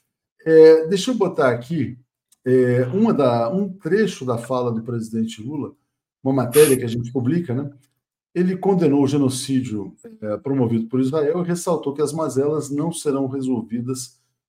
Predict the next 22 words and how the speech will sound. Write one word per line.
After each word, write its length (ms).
pela 260
extrema-direita 1120
racista. 760
O 80
Lula 280
também, 600
na 100
verdade, 480
defendeu 460
a 40
criação 640
do 80
Estado 400
palestino, 460
mais 320
uma 180
vez, 340
nesse 280
discurso 580
na 120
cúpula 320
africana. 480